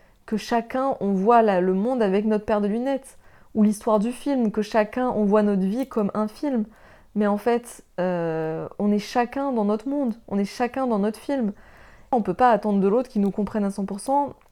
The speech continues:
et on peut pas essayer de comprendre l'autre à cent pour cent. Il faut accepter qu'on ne peut pas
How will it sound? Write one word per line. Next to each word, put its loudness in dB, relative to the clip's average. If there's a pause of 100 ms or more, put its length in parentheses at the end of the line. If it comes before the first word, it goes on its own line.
(880)
et 4
on 2
peut -4
pas 6
essayer 0
de -6
comprendre 0
l'autre 0
à -4
cent -4
pour -6
cent. -6 (840)
Il -8
faut 2
accepter 0 (420)
qu'on 4
ne 4
peut 2
pas 2